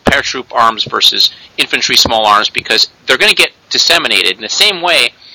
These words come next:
there's not a whole lot of sense in, uh, researching these individual things, uh, because once, uh, once you develop something, you're gonna use it as much as,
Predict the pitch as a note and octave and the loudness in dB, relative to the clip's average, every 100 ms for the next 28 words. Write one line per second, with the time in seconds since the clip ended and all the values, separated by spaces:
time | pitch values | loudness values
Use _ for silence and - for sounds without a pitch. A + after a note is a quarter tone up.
0 | - _ - C3 D#3+ A3 G3+ G3 F3 D#3 | -20 _ -4 -2 2 2 2 0 0 2
1 | D3+ C#3 B2+ - - - D#3 C#3+ - - | 2 0 -2 -6 -8 0 0 0 -6 -2
2 | A#2+ A2 - _ _ - A2 G#2+ G#2 _ | -2 -4 -14 _ _ -6 -2 0 -2 _
3 | A#2 A2+ F3 - D3+ - A#2+ A2+ - D#3+ | -4 0 2 2 2 0 -2 -4 -2 -2
4 | D3+ D3+ C#3+ C#3 A2+ - F#3 E3 C3 A#2 | -2 -2 -2 -4 -10 -4 0 0 0 -4
5 | - _ _ _ _ _ _ _ _ _ | -4 _ _ _ _ _ _ _ _ _
6 | _ - - B2 - C3+ - C3+ - - | _ -16 -4 -4 -2 -4 0 2 2 -4
7 | - B2+ D3 - - - - A2+ A2+ E2+ | -12 -2 0 2 0 0 -2 -2 0 0
8 | - - - _ _ _ _ _ - C3+ | -2 -6 -14 _ _ _ _ _ -6 0
9 | G#3+ - D3 B2+ D#3+ E3+ - A#2 C3 B2 | 2 2 0 0 2 2 0 0 -2 0
10 | F3+ D#3+ C#3+ E3 C3 B2+ A#2+ C3+ D3+ B2 | 0 0 0 2 2 0 -2 0 0 0
11 | - - | 0 -2